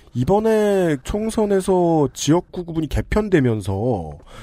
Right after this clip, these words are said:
도시의 인구를 그 유권자 수대로 조정을 할 때 갈랐던 기준선 숫자가 십사만에서 십오만 정도입니다.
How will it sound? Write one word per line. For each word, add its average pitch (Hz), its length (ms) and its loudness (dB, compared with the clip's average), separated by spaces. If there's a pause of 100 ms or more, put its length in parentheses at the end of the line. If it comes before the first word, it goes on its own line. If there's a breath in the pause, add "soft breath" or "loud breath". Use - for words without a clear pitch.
(260 loud breath)
도시의 175 500 4
인구를 175 960 4
그 131 160 0
유권자 196 420 0
수대로 165 300 0
조정을 143 540 2
할 123 100 4
때 104 520 0 (280 soft breath)
갈랐던 156 680 0
기준선 131 680 -2
숫자가 127 520 -2
십사만에서 196 720 0
십오만 220 520 0
정도입니다. 82 600 -6